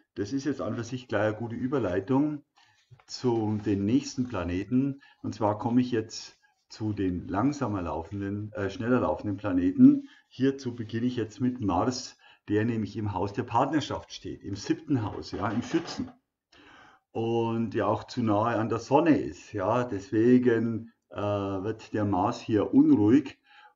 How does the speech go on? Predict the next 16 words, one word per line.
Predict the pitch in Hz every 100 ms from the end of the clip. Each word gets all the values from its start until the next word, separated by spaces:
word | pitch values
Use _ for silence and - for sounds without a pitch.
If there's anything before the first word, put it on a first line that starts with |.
| _
und, | 107 104 104 104 101 104 104 101
ähm, | 104 92 92 92 92 82 _ _ _ _ _ _ _ _ -
somit | - 110 107 104 101
haben | 104
wir | 101
zu | - 160
viel | 156 127
feurige | - 131 139 139 120
Energie | 101 117 107 117 127 131
im | 104
siebten | 104 127 127 117
Haus, | 98 117 120
weil | 95 92
da |
ist | 87 92
ja | 87